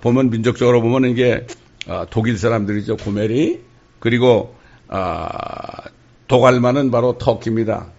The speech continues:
토갈마, 어? 터키라고요. 그러니까 이런 건 뭐 역에 대해서는 별로 이견이 없어요.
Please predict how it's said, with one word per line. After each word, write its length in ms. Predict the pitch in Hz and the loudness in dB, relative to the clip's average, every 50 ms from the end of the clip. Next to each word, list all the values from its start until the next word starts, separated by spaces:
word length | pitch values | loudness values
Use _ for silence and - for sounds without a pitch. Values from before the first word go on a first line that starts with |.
| _ | _
토갈마, 580 | - - 165 - 143 135 135 127 123 98 85 - - - | 0 0 2 4 6 4 4 4 0 -2 -2 -8 -12 -8
어? 200 | - 127 147 - - - _ | -6 -6 -6 -6 -10 -18 _
터키라고요. 720 | - - 135 120 - - 113 107 104 107 110 101 92 85 - - - - - - _ _ - _ - | -2 0 0 0 0 0 0 2 2 2 0 -2 -2 -4 -8 -14 -16 -18 -18 -18 _ _ -20 _ -2
그러니까 180 | - 196 208 175 | 2 4 4 6
이런 180 | 170 175 170 | 6 6 6
건 160 | 175 208 202 180 | 6 4 4 4
뭐 480 | 165 170 170 165 170 147 123 - - - - _ - - 117 | 6 6 8 8 6 4 2 0 -4 -12 -20 _ -8 0 4
역에 300 | 123 131 135 160 170 156 | 6 6 8 6 6 6
대해서는 360 | 151 160 147 123 156 190 190 | 6 4 4 4 2 0 0
별로 240 | 147 151 156 165 175 | 2 2 2 2 2
이견이 340 | 156 139 120 139 131 147 | 2 4 4 4 4 4
없어요. 720 | 147 123 - - 123 113 104 92 110 131 165 - 311 - | 4 2 2 4 4 4 4 4 4 4 2 2 0 -2